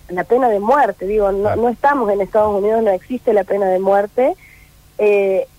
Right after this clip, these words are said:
Speaker 1: y eso no cambia el mal accionar del policía.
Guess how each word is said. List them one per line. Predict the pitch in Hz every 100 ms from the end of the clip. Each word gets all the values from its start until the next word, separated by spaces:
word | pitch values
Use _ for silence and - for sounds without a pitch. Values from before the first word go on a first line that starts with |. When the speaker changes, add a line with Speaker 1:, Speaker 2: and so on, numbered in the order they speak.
| _ _
Speaker 1:
y | 240 240 240 - -
eso | 302 349 302
no | 302
cambia | 302 359 381 370 -
el | 233 233
mal | 339 403
accionar | - 220 254 339
del | 294
policía. | - 185 214 - 415 226